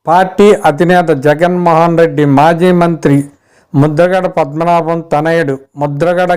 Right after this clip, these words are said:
గిరిబాబుని నియమించడంతో ప్రత్తిపాడు నియోజకవర్గ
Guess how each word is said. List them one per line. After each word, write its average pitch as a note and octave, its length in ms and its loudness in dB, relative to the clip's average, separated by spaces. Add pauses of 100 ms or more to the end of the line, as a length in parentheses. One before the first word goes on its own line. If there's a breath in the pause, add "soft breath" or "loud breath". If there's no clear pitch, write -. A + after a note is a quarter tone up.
(140)
గిరిబాబుని E3 680 -2
నియమించడంతో D#3 840 -2 (800)
ప్రత్తిపాడు G3 720 -2
నియోజకవర్గ F#3 640 0